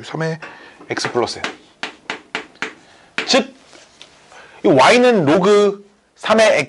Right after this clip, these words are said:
x를 x, x축으로 마이너스 n만큼 평행 이동시킨 건데, 여기서 가장 중요한 건 얘네 둘이 지금 역함수 관계라는 거. 실제로 얘 이렇게 x, y 바꿔서 역함수 구해보면 나옵니다.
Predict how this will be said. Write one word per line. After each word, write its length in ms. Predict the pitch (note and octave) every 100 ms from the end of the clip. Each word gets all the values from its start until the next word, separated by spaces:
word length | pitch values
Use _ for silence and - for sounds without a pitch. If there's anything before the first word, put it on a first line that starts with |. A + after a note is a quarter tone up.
| -
x를 580 | F#3 F3+ D#3+ G#3+ C4 A3+
x, 280 | C#3 D#3+ D3+
x축으로 480 | - C#3+ F3 F3 F3+
마이너스 420 | C3+ C3 F3 -
n만큼 320 | C#3 C#3 C#3+ C#3+
평행 300 | F#3+ F#3+ F#3
이동시킨 420 | E3+ - - G#3+
건데, 400 | D#3 D3 A3 A3+
여기서 380 | A#2+ D#3+ G3 -
가장 420 | B2+ C3 F3+ F3
중요한 380 | - D#3 C#3 A#2+
건 240 | F3+ D3+ - - _ G#2
얘네 220 | C3 C#3+
둘이 160 | B2+
지금 240 | D3 C3+ B2+
역함수 440 | F2+ - A#2+ A2
관계라는 360 | C#3+ G2 - F#2+
거. 1600 | _ - _ _ - - - - _ _ _ _ _ _ _ G#3
실제로 320 | A3+ B3 A3
얘 140 | G#3+
이렇게 300 | G3 D#3 F#3+ D#3+
x, 180 | D3
y 80 | F#3+
바꿔서 320 | D#3+ - D#3
역함수 320 | C3+ - C#3+ -
구해보면 320 | A#2+ A#2+ B2+
나옵니다. 380 | - G#2+ D#2